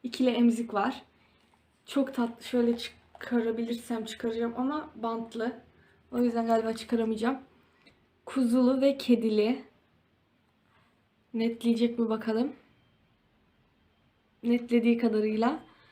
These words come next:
ikili böyle uçları da, e, damaklı olarak geçiyor.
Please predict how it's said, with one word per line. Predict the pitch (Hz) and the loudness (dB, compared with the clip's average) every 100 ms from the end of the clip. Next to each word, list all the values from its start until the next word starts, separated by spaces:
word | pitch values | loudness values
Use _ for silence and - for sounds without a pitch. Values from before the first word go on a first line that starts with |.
| _ _ _ - | _ _ _ -8
ikili | 240 277 254 233 | -4 0 2 2
böyle | 226 220 247 269 - - | 2 2 0 -2 -8 -6
uçları | 262 240 - 254 240 | -6 -6 -4 0 2
da, | 233 240 277 - - _ _ _ _ _ _ _ - | 4 4 4 -2 -20 _ _ _ _ _ _ _ -6
e, | 226 220 | -4 0
damaklı | 233 254 269 269 269 | 4 6 6 2 2
olarak | 240 220 214 220 | 4 2 0 -4
geçiyor. | 220 - 240 269 | -8 -4 0 0